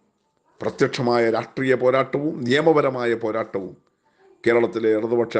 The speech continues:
ജനാധിപത്യ മുന്നണിയും അത് നേതൃത്വം നൽകുന്ന സർക്കാരും നൽകിയിട്ട്,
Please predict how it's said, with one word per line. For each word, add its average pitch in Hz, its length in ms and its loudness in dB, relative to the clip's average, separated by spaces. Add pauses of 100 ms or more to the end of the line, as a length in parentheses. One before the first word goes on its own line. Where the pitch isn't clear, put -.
(140)
ജനാധിപത്യ 120 500 0
മുന്നണിയും 123 460 -4 (120)
അത് 107 220 0
നേതൃത്വം 123 360 2
നൽകുന്ന 104 240 -6 (100)
സർക്കാരും 95 400 -4
നൽകിയിട്ട്, 85 440 -12